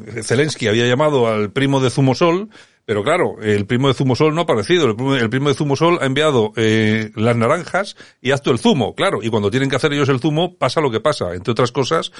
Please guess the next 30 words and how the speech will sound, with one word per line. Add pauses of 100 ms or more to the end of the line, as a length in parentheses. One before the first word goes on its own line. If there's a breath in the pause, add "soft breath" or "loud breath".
(320 loud breath)
que
ahora
estamos
sabiendo (220 loud breath)
que,
bueno,
la
mitad
de
los,
eh,
de
todos
estos,
eh,
estas
defensas
antiaéreas,
los
S
trescientos,
etcétera, (220 loud breath)
los
están
usando
incluso
dentro
de
las
ciudades